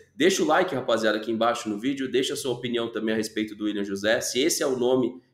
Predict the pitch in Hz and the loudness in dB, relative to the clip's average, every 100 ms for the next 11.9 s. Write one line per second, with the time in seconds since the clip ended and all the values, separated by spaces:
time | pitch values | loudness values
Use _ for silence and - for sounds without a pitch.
0 | _ 117 107 - 123 131 135 127 131 123 | _ -6 -6 -2 4 4 4 4 4 2
1 | 113 135 135 123 107 139 147 123 123 - | 0 -2 -2 -4 -2 0 0 -2 -6 -4
2 | 104 110 127 123 104 120 120 120 123 123 | 0 4 2 2 -2 -2 -2 -4 -4 -2
3 | 123 110 107 120 110 - _ _ _ 131 | 0 0 -2 -2 -2 -4 _ _ _ 6
4 | 151 123 104 110 135 135 127 117 117 107 | 6 4 2 2 2 -2 -2 2 2 0
5 | - _ - 110 120 123 110 98 95 - | -10 _ 0 4 6 4 2 0 -4 -10
6 | _ _ _ - 131 135 131 - 107 101 | _ _ _ 2 2 4 -2 -2 2 2
7 | 139 135 113 - 104 110 113 117 113 - | 2 0 -4 -6 -4 0 0 0 -2 -6
8 | 110 113 135 139 139 104 107 117 120 120 | -2 2 2 2 -4 -4 -2 0 0 -2
9 | 107 104 - 107 120 127 - - _ _ | -6 -6 -6 -2 -2 -2 -8 -12 _ _
10 | - 123 139 151 139 - 131 147 - - | -2 2 4 2 0 0 0 0 -4 -16
11 | _ _ _ 123 117 120 131 - - | _ _ _ 0 4 2 2 -4 -16